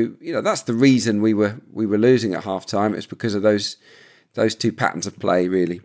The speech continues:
But, um, but yeah, in, in general, we were, we weren't at it.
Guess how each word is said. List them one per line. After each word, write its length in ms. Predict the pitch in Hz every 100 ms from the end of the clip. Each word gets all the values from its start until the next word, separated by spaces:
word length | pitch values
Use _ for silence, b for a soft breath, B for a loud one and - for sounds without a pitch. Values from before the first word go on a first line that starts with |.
| -
But, 280 | 98 -
um, 440 | 107 95 95 92 104 _ _
but 160 | 120 104
yeah, 160 | 131 113
in, 160 | 131 147
in 200 | 151 151
general, 420 | 135 143 135 117 104
we 140 | 110
were, 320 | 107 107 104 _ _ _ -
we 120 | 117
weren't 300 | 117 113 98
at 260 | 104 113 -
it. 240 | 113 -